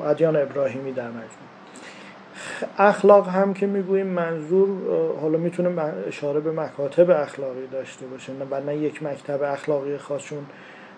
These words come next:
اه، یعنی یک چیز به نام اخلاق وجود نداره دیگه، همونطور که یک چیز به نام دین وجود نداره. بنابراین ما به فیلسوفان متعددی که هر کدوم دیدگاه م-، اخلاقی متفاوتی دارند یا مکتب اخلاقی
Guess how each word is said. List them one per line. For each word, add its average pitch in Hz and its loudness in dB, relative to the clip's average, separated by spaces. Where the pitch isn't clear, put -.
اه، 156 -2
یعنی 135 -4
یک 151 0
چیز 175 0
به 160 4
نام 151 0
اخلاق 143 0
وجود 156 -4
نداره 131 2
دیگه، 117 -10
همونطور 147 -2
که 151 -4
یک 143 0
چیز 170 0
به 147 2
نام 147 0
دین 151 -2
وجود 120 -8
نداره. 120 -2
بنابراین 170 8
ما 180 10
به 185 6
فیلسوفان 185 6
متعددی 175 2
که 185 2
هر 185 6
کدوم 175 0
دیدگاه 160 4
م-، 180 2
اخلاقی 160 -2
متفاوتی 160 -4
دارند 160 0
یا 147 -4
مکتب 143 4
اخلاقی 151 0